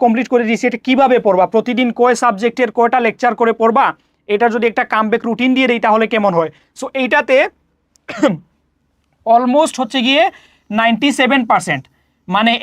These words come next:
একশোর মধ্যে সাতানব্বই পার্সেন্ট স্টুডেন্ট, একশোর মধ্যে মানে সাতানব্বই পার্সেন্ট, নাইনটি সেভেন পার্সেন্ট স্টুডেন্ট,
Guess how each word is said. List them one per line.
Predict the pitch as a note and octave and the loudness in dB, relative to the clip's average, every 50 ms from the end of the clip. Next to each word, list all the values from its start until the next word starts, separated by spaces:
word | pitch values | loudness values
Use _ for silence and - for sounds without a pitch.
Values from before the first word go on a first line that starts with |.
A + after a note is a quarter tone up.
| A#3 B3 | 0 0
একশোর | A#3 - - - C#4+ D4+ C#4+ D4 | 0 -2 -2 0 0 2 2 2
মধ্যে | D4 C#4 A3+ D4 D4 C#4 - | 2 2 2 0 0 0 0
সাতানব্বই | B3 A#3 A#3 B3+ B3 B3 B3 B3 B3 C#4+ C4 A3 | 0 0 2 2 2 2 2 2 0 0 0 2
পার্সেন্ট | C#4+ C4 - C4+ C4 A3 A3+ - | 0 0 0 0 -2 -2 -4 -4
স্টুডেন্ট, | - A#3 A3+ F#3 F#3 D3+ - - | -4 -4 -2 -2 -2 -2 -2 -2
একশোর | F#3 F#3+ F#3+ - C4 C4 C4 B3 | -4 -4 -2 0 0 2 2 2
মধ্যে | C4 A3 A3 D4 C4+ F#3+ C#3 - _ _ _ _ _ _ _ _ _ _ _ _ _ _ | 2 2 0 0 -2 -2 -2 -6 _ _ _ _ _ _ _ _ _ _ _ _ _ _
মানে | - G3+ G#3 G#3 F#3+ E3+ E3+ - | -4 -2 -2 -2 -2 -4 -2 0
সাতানব্বই | A3+ A3 A3 C4 B3+ A#3 A#3+ A#3+ G#3+ C4+ C4 B3+ | 0 0 2 2 2 2 2 2 2 2 2 0
পার্সেন্ট, | A#3+ F3 - F3+ D3+ C#3+ - _ _ - F#3 | 0 -2 -2 -4 -8 -8 -10 _ _ -2 0
নাইনটি | G#3 A3+ A3 A3 C4+ B3 | 0 0 0 0 -2 0
সেভেন | - B3+ A#3+ C4 C4+ A#3 C4 | 0 0 2 2 2 2 2
পার্সেন্ট | C4+ D4+ - C4 A#3+ A3+ G#3+ - | 0 0 0 0 0 -2 -2 -2
স্টুডেন্ট, | - B3 B3 C4+ D4+ D#4+ D#4+ | -2 0 0 2 2 0 -2